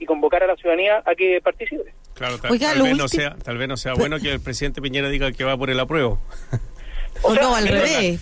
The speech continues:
Speaker 2: con el
Speaker 3: Podría
Speaker 2: nivel de
Speaker 3: ser un
Speaker 2: apoyo.
Speaker 3: gran fracaso si dijera que
Speaker 1: Mira.
Speaker 3: va por el rechazo y pierde.
Speaker 1: Yo creo que él no se atreve,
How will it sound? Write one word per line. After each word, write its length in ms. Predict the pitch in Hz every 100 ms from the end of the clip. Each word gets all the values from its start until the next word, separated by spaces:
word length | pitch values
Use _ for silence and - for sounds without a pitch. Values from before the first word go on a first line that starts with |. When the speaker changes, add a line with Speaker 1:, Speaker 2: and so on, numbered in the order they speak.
| -
Speaker 2:
con 140 | 208
el 80 | 196
Speaker 3:
Podría 160 | 175 226
Speaker 2:
nivel 120 | 226
de 60 | 233
Speaker 3:
ser 100 | 254
un 60 |
Speaker 2:
apoyo. 160 | 240 233
Speaker 3:
gran 160 | 254
fracaso 1080 | 254 254 208 240 262 262 285 294 302 262 - -
si 200 | - 247
dijera 340 | 226 226 247
que 80 | 226
Speaker 1:
Mira. 180 | 233 240
Speaker 3:
va 20 |
por 220 | 220 -
el 120 | 240 226
rechazo 420 | - - 233 233
y 40 |
pierde. 440 | 214 254 180 160 175
Speaker 1:
Yo 100 | 214
creo 240 | 240 254 247
que 80 | 240
él 120 | 240
no 120 | 233
se 100 | -
atreve, 500 | 190 214 175 139 -